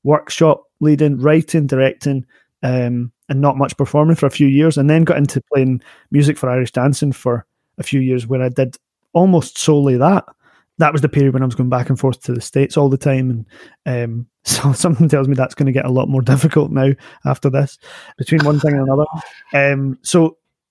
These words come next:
Speaker 1: yeah, and then there was a, there was a point where I went for an audition, um, with, what, what happened was the Scottish, a couple of people in Scottish theatre realised that I w-,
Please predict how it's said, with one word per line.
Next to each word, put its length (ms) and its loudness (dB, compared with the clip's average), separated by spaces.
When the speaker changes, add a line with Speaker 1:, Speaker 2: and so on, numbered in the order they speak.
Speaker 1:
yeah, 280 4
and 140 2
then 100 4
there 80 2
was 120 2
a, 200 0
there 140 2
was 100 2
a 80 2
point 320 0
where 260 2
I 40 2
went 200 0
for 100 -2
an 60 4
audition, 640 2
um, 440 -2
with, 280 -2
what, 220 2
what 160 4
happened 300 2
was 320 0
the 440 2
Scottish, 680 -2
a 60 -2
couple 280 0
of 60 0
people 180 2
in 60 2
Scottish 380 -4
theatre 300 2
realised 340 2
that 120 -2
I 60 0
w-, 200 -2